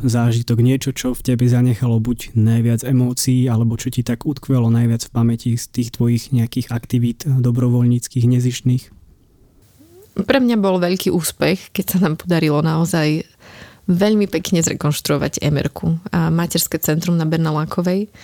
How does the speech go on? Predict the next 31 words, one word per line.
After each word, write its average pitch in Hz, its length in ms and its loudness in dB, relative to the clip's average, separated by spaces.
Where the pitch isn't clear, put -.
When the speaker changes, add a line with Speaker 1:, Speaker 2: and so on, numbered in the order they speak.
Speaker 2:
A 175 260 2
jeho 175 400 2
štatutárka 165 880 -2
zohnala 208 380 0
finančné 196 500 0
zdroje 170 460 0
a 156 260 0
dali 180 420 2
sme 165 160 0
tam 160 480 0
naozaj 175 480 2
veľa 160 320 0
aj - 160 -4
tvorivej 208 400 2
energie, 165 720 0
aj 165 320 0
fyzickej 185 560 -2
energie, 165 560 0
a 156 400 2
veľa 170 400 0
času 196 400 0
na 170 160 2
úkor 180 240 -2
rodiny, 180 640 2
čiže 165 240 0
deťom 170 240 0
sme 175 160 0
to - 80 -2
potom 165 320 0
vynahradili, 165 800 0
všetky - 340 -4